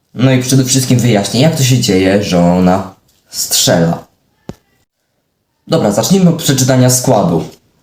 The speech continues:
Składniki: cukier, cukier strzelający, maltoza, dwutlenek węgla, regulatory kwasowości, kwas cytrynowy, węglan sodu,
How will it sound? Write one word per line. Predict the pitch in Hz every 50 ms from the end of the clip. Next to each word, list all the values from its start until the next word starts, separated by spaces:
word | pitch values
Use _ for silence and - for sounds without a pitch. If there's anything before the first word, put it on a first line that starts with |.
| _ _ _ _ _ _ _ _ _ _ _ _ _ _ _ _ _
Składniki: | - - - 139 135 127 127 110 104 - - 104 -
cukier, | - - 151 151 151 147 143 139 127 123 127
cukier | - 123 - 113 104 104
strzelający, | 104 - - - 135 135 127 131 135 131 131 127 127 127 123 123 - - 117 117 110 - - - _ _ _ _ -
maltoza, | 104 110 117 127 123 127 131 127 123 123 127 117
dwutlenek | 107 104 104 104 113 110 107 104 95 90
węgla, | - 123 123 123 127 123 113 113 113 110 107 104 - - - _
regulatory | - - 110 104 110 110 110 110 110 110 104 101 101
kwasowości, | 92 - - 117 123 - 131 123 120 123 123 123 123 - 110
kwas | 104 - - 107 101 101 - -
cytrynowy, | 92 90 - - 107 110 117 123 120 117 113
węglan | 104 110 107 104 101 95 92 90 90
sodu, | 87 - - 113 117 123 123 123 123 123